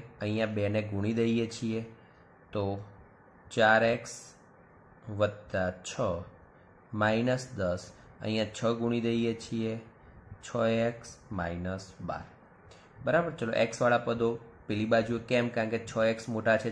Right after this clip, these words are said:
ચાર એક્સ નાના છે અને અચળ પદો બધા જ આ બાજુએ. છ માઇનસ દસ એટલે માઇનસ ચાર, માઇનસ બાર આ બાજુ આવશે તો પ્લસ બાર, છ એક્સ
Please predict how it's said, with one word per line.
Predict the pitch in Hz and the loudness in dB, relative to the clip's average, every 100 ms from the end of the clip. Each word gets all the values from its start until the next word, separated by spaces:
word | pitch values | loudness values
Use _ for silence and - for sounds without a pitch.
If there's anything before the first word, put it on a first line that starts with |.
| 110 | 2
ચાર | 104 | 2
એક્સ | 104 - | 2 -2
નાના | 101 107 110 | 0 0 0
છે | 117 117 - - - - | -2 -6 -8 -20 -20 -8
અને | 101 | 0
અચળ | 104 101 110 104 | 0 4 2 2
પદો | 107 107 | -2 0
બધા | 98 104 104 | 2 2 4
જ | |
આ | 104 104 | 4 4
બાજુએ. | 101 107 104 104 - - - - - - - - | 0 -2 -2 -2 -6 -16 -20 -20 -20 -20 -20 -8
છ | 131 127 120 | 0 2 4
માઇનસ | 113 117 113 - | 2 2 -2 0
દસ | 110 113 113 - - 104 | 2 2 2 -14 -12 -8
એટલે | 104 95 95 | -4 -2 -2
માઇનસ | 98 107 113 - | -2 0 -2 -2
ચાર, | 117 110 110 - - - - - - 104 | 2 4 2 -4 -20 -20 -20 -18 -4 0
માઇનસ | 101 107 110 - | 2 0 -2 0
બાર | 110 110 | 4 4
આ | 110 | 4
બાજુ | 110 110 107 | 2 2 2
આવશે | 104 110 | 2 -2
તો | 110 104 | -8 -6
પ્લસ | 98 101 - 135 120 | -2 -2 -2 -4 0
બાર, | 113 113 117 - - - - - - - - - - - | 0 0 -4 -14 -20 -20 -20 -20 -20 -20 -20 -20 -20 -6
છ | 123 117 117 113 | 0 4 4 4
એક્સ | 113 - | 2 -2